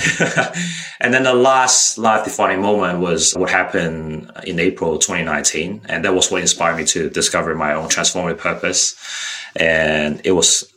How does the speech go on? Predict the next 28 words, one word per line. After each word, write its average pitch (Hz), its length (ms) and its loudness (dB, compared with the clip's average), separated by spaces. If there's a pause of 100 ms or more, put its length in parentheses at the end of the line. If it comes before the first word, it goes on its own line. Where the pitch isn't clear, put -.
(100)
because 98 220 2
of 98 60 0
my 87 80 2
son. 82 300 2 (120)
So 98 200 2
I 92 40 2
became 98 680 -2
a - 60 -10
first-time 95 380 0
father 82 680 2 (160)
about 78 320 -4 (680)
three 90 220 0
years 82 200 2
ago. 73 400 -6 (840)
And 90 800 2 (760)
what 113 400 -2 (560)
felt 165 380 4
like 110 200 4
an 98 80 -2
ordinary 95 420 2
night 90 420 0 (400)
s-, - 300 2
wasn't 113 360 0
that 95 180 4
ordinary 95 400 0
at 78 80 0
all. 85 400 0 (140)
So 85 680 0